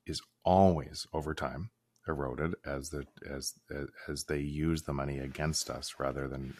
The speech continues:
rather than help us. Again, that same thing I said before. If money can be manipulated for the, some people's gain over others, it will be. So, so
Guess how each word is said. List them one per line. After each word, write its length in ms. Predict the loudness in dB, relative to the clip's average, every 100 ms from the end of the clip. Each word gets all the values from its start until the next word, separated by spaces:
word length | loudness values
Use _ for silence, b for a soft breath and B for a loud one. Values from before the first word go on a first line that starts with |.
| -8
rather 200 | -6 -4
than 100 | -4
help 180 | -4
us. 140 | -6 -10
Again, 220 | -6 -6
that 160 | -4 -4
same 340 | -2 0 -2 -4
thing 280 | -6 -4 -2
I 80 | -2
said 200 | -2 -2
before. 440 | -4 -4 -4 -6 _ B B B B B B
If 200 | -4 2
money 220 | 4 6 4
can 160 | 0
be 120 | 2
manipulated 680 | 4 2 0 -2 -2 -2 -6 -10 B B B
for 240 | -6 -2 0
the, 120 | -2
some 280 | -2 0 0
people's 320 | 0 -2 -2
gain 280 | -2 -2 -2
over 260 | -2 -4 -6
others, 300 | -4 -6 -6
it 140 | -6
will 200 | -4 -4
be. 140 | -6 -12 _ _ _ B B B B B B B B B
So, 360 | 8 8 8 2 _ _ _ _ _ -2
so 300 | 2 2